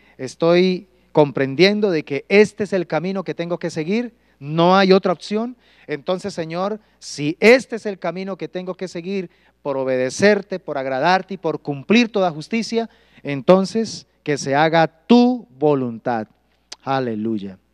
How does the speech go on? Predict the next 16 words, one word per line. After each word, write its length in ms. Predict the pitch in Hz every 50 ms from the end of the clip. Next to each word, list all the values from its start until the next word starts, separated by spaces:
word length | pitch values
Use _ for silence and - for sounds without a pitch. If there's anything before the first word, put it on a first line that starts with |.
| _ _ _ _ _ _ _ _ _ _ _ _ _ - -
Entonces 400 | - 165 156 220 240 - 311 -
podemos 640 | - 247 208 208 226 233 254 262 247 - - - _ _ -
miran-, 680 | 165 156 170 160 160 165 175 190 208 214 214 220 214 - _
mirar 400 | - 165 165 160 165 175 196 214
que 420 | - 214 202 196 180 165 151 123 _ _ _ _ _ _ _ _ _
con 180 | - 160 156 151
base 300 | 160 185 220 208 - 233
a 60 | 214
las 140 | 180 156 -
citas 280 | - 208 196 214 190 190
anteriores, 720 | 185 165 - 160 151 175 185 185 160 151 160 - - _ _ _ _ _ _ _ _ _ _ _ _ _ _ _
Jesús 440 | - 165 165 - - 226 254 220 -
tiene 280 | - 240 226 226 226 226
toda 560 | 220 _ _ _ - 233 233 254 262 262 262
la 80 | 247 214
autoridad, 760 | 190 175 160 - 190 175 165 165 165 165 202 214 208 170